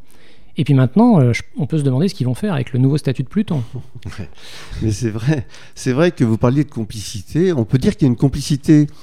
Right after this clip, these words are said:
Speaker 2: objective de, que réclament les astrologues entre la science officielle et l'astrologie, qui consiste à dire, eh ben, nous, nous sommes plus en avance finalement,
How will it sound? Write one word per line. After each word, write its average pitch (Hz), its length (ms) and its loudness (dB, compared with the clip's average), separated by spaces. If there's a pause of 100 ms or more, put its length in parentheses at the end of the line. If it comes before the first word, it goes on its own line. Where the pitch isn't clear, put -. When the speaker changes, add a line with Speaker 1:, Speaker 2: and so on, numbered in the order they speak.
(180)
Speaker 2:
objective 117 680 2
de, 104 320 2
que 117 100 -2
réclament 117 420 2
les 98 140 0
astrologues 113 600 2 (440)
entre 107 260 0
la 95 120 2
science - 640 -2
officielle 135 580 2
et 110 60 2
l'astrologie, 101 680 -2
qui - 80 -14
consiste - 420 0
à 101 80 6
dire, 160 300 2 (420)
eh 120 40 0
ben, 101 180 2
nous, 160 160 6
nous 165 80 4
sommes 147 240 6
plus 190 200 2
en 208 60 8
avance 233 360 6
finalement, 113 480 0